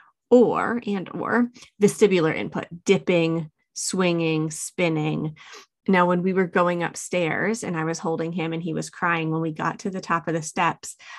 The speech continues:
I just said, "I'm gonna dip you all the way down to the ground. Let's see if your hair will touch the ground." And I dipped him down and brought him back up. And I did it three times for him.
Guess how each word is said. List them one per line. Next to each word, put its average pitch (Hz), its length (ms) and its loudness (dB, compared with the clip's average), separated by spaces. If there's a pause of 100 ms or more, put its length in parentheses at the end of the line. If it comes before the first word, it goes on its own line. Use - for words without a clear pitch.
(160)
I 180 120 0
just 175 200 -4
said, 165 240 2
"I'm 185 140 0
gonna 214 180 4
dip 196 300 0
you 170 340 -4
all 240 280 6
the 240 80 6
way 220 140 6
down 208 240 2
to 202 80 -4
the 190 100 -4
ground. 185 240 -4
Let's 175 180 -8
see 180 120 -6
if 175 120 -8
your 180 120 0
hair 175 200 -4
will 160 140 -4
touch - 260 -8
the - 80 -12
ground." - 320 -4
And - 100 -6
I - 120 -6 (100)
dipped - 260 0
him 214 140 4
down 180 460 0 (200)
and 160 140 -6
brought 165 320 -2
him 165 100 0
back 156 280 0
up. - 200 -10
And 175 80 -4
I 180 60 -2
did 226 180 2
it 427 220 -2
three 196 240 0
times - 400 -8
for 185 140 -6
him. 220 200 4